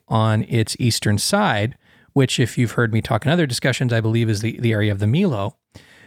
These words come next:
The other big factor, even more important than that, is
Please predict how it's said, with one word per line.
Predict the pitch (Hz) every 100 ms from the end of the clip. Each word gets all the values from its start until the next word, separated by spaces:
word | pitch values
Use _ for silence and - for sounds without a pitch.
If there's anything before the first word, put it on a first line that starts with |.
| - -
The | 170 - _
other | 175 247 302 190 202 113 -
big | 226 285 -
factor, | 156 113 - - 151 - _
even | 170 165 147
more | 147 165 302
important | 233 - 139 107
than | 107
that, | 98 110 - _ _ _ _
is | 147 147 147 135